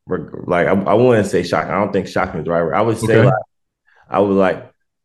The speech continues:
Speaker 1: humbling.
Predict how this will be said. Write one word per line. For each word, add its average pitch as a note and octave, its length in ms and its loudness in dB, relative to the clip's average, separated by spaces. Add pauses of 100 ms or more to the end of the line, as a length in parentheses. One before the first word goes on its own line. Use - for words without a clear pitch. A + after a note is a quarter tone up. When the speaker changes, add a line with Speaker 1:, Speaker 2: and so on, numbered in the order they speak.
(3500)
Speaker 1:
humbling. F#2+ 720 -2